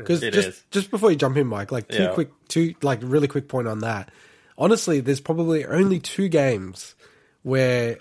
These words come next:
Speaker 1: like, I got so into them that I was going nuts when I achieved something in it, which is Trials H D, which is the three sixty live arcade release
Speaker 2: Yeah.
Speaker 1: that,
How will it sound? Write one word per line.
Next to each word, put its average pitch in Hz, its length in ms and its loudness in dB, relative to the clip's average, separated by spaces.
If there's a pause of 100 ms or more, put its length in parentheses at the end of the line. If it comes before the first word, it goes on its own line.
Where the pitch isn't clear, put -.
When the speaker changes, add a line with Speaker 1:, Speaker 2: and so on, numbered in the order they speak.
(140)
Speaker 1:
like, 120 220 -2
I 131 80 2
got 165 340 -2
so 175 280 4
into 165 260 2
them 117 360 -4
that 120 100 -4
I 127 40 0
was 123 100 -2
going 120 300 -2
nuts 127 440 -4
when 127 160 -2
I 127 100 2
achieved 127 380 -4
something 113 320 -6
in 107 80 -6
it, 101 120 -10
which 113 200 -8
is 117 260 -8 (460)
Trials 151 500 2
H 135 240 -6
D, 156 380 -8 (380)
which 139 180 -2
is 131 100 -2
the 135 100 0
three 135 220 0
sixty 117 680 -6
live 107 640 -6
arcade 117 520 -6
release 110 640 -10 (340)
Speaker 2:
Yeah. 92 80 -16
Speaker 1:
that, 127 260 0